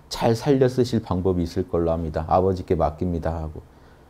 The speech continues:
그러면 정말 솔직하면서 투명한 인격이 만들어집니다. 죄 지은 거를 나한테도 안 숨기고 남한테도 안 숨기고.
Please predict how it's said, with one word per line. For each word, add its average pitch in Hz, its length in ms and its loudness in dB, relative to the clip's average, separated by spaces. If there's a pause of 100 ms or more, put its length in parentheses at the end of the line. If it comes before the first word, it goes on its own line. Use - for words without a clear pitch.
(260)
그러면 98 440 4
정말 117 420 -4
솔직하면서 120 840 -4
투명한 160 500 0
인격이 85 380 0
만들어집니다. 69 680 -8 (1000)
죄 123 160 4
지은 107 260 2
거를 95 320 4
나한테도 92 500 4
안 85 140 0
숨기고 87 400 -2
남한테도 80 540 -2
안 71 140 -6
숨기고. 76 340 -12